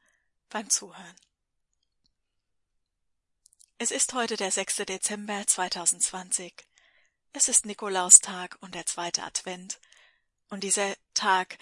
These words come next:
ist so polar, wie er nur sein könnte. Nicht nur, dass es wie immer Tag und Nacht gibt, Licht und Dunkelheit, ist heute eine unglaubliche Schwere fühlbar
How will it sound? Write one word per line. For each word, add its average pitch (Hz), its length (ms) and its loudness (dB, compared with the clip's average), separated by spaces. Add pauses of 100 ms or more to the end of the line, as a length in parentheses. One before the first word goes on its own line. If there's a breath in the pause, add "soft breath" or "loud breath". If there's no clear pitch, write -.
(360 loud breath)
ist - 280 -2
so 226 160 -4
polar, 185 540 -6 (260 loud breath)
wie 190 120 -10
er 190 100 -8
nur 180 160 -14
sein 165 320 -4
könnte. 185 340 -14 (760)
Nicht 269 280 -4
nur, 226 140 -10
dass 190 180 -2
es 165 160 -6
wie 190 100 -14
immer 190 280 -10
Tag 170 320 -6
und 175 140 -20
Nacht - 320 -12
gibt, - 340 -16 (460)
Licht 220 260 -4
und 180 160 -16
Dunkelheit, 190 720 -10 (560 soft breath)
ist - 320 0
heute 214 440 -6 (380 loud breath)
eine 185 240 -10
unglaubliche 185 800 -8
Schwere 196 540 -4
fühlbar - 560 -16